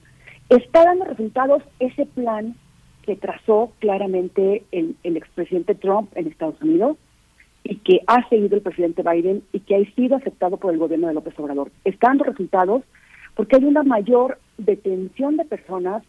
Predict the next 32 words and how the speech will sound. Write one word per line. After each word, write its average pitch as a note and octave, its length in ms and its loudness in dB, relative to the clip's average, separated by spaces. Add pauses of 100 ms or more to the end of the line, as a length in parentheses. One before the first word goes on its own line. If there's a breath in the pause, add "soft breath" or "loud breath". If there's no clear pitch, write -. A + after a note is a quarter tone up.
migrantes F#3+ 680 -2 (120)
en, F3 180 -4
e-, F3 180 -2
en F3 120 -4
estos F3 180 -8
periodos, E3+ 480 -2 (440 loud breath)
pero F3+ 140 2
además G#3 380 2 (220)
esto, A3 380 -2
pues, F3+ 200 -8
a D#3 60 -12
costa G#3 560 -2 (360)
de, E3+ 280 0
nosotros G3 320 -2
decidimos, G3+ 500 -2 (540)
digamos, F#3 440 0
ceder G3+ 460 4 (520)
lo E3+ 220 -8
que F#3 280 0
es - 160 -8
nuestro E3+ 380 -6
espíritu C#4 600 -2
protector G#3 680 -4 (240)
y G3 100 -16
receptor G3+ 720 -2
de F#3 80 -8
personas - 420 -8
que E3 100 -14
requieren E3 380 -4
asilo D#3+ 300 -6
en D#3 100 2
México. - 400 -8